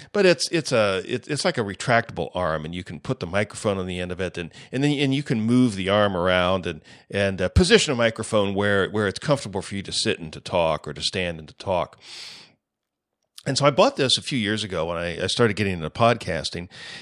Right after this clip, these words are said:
and got it all set up. And it's, you know, I, I, you know, it's an, a fairly nice microphone and a, and a, a mic boom and all that. And I, I like,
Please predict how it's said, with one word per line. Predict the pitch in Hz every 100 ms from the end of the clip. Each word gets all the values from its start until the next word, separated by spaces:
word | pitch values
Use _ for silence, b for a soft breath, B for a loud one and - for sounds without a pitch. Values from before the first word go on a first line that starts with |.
| B -
and | 127 127 127 123
got | 120 147
it | 160
all | 160
set | - 202 123
up. | 107 - B B B 214
And | 220 -
it's, | 277 - - 466
you | 359
know, | 269
I, | 196 -
I, | 208 - - _ _ _ _ _ _ _
you | 208
know, | 233 226
it's | 254
an, | 269 190
a |
fairly | 226 - 220 151
nice | 113 123 -
microphone | 90 - 98 98 92 104
and | 117 104
a, | 120
and | 113
a, | 95 78 107
a |
mic | 107 92 -
boom | 80 78
and | 76
all | 73 73
that. | 73 92 - -
And | 127 113 B B B B B -
I, | 214 196
I | 196
like, | 202 339